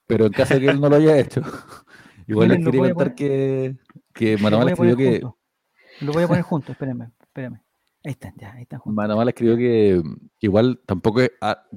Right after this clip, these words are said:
Speaker 1: que una weá junte las quince mil firmas, tampoco significa que al tiro queda timbrado, sino que igual van a pasar a discusión y
Speaker 2: Eso
Speaker 1: después alguien,
Speaker 2: dijimos.
Speaker 1: otra persona, lo va a redactar. Ah, bueno, perdón, estoy hablando pura weá,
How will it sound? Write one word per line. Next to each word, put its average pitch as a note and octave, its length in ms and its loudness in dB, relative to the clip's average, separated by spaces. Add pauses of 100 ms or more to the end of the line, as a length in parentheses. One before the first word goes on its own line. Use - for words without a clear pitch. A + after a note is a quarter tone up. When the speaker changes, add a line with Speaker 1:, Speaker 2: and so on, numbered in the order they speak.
Speaker 1:
que A#2+ 140 -2
una A#2+ 220 2
weá A#2 420 4
junte A#2+ 320 -4
las A2+ 100 -2
quince B2 280 -4
mil A#2+ 120 0
firmas, B2+ 520 0
tampoco G#2 320 -2
significa B2 340 -2
que B2+ 160 0
al A#2+ 160 0
tiro C3 180 0
queda C3 260 2
timbrado, B2+ 680 2
sino B2 240 0
que A#2+ 160 0 (160)
igual G2+ 220 2
van A#2 100 4
a A#2 60 2
pasar A#2+ 240 0
a B2 80 2
discusión A#2 840 0
y G2 100 -4
Speaker 2:
Eso G2 80 0
Speaker 1:
después A2 200 2
alguien, C#3+ 200 0 (240)
Speaker 2:
dijimos. A#2+ 120 -4
Speaker 1:
otra C3+ 160 -2
persona, C#3 420 -6 (500)
lo G2 100 -2
va F#2+ 80 2
a - 20 -4
redactar. G2+ 480 -2
Ah, D#3 160 0
bueno, F3 180 0
perdón, E3 260 -2
estoy - 180 -4
hablando A#2+ 180 0
pura A#2+ 140 0
weá, C#3 260 -2